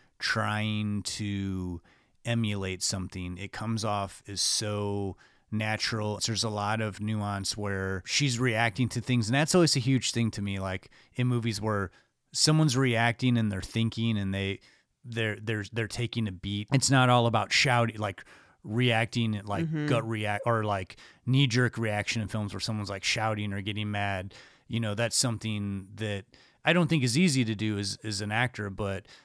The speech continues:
Speaker 1: I think that the quiet moments and, and the thinking and projecting what that character is going through, because this is a character, when you watch her performance,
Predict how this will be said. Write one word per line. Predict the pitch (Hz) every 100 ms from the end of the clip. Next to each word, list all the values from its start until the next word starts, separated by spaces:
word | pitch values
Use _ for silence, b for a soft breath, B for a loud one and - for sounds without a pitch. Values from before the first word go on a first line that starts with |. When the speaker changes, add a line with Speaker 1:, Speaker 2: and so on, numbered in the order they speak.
| B
Speaker 1:
I | 113
think | 104 123 110
that | 107 101 -
the | 117
quiet | - 117 120 113
moments | 104 104 101 98 - - - -
and, | 113 107 98 98
and | 104 98
the | 92
thinking | - 110 107 107
and | 98 90
projecting | 107 95 110 104 110 104 98 - B -
what | 104 113
that | 104 101
character | 113 104 90 95
is | 95
going | 107 107 98
through, | 90 98 98 95 92 B B B -
because | 117 - 131 117 104 - - b b
this | 120 151 -
is | 156 135 127
a | 127 110
character, | - 139 131 123 117
when | 107 123
you | 117
watch | 104 135 160 -
her | 113 101
performance, | 113 - 139 139 113 101 - -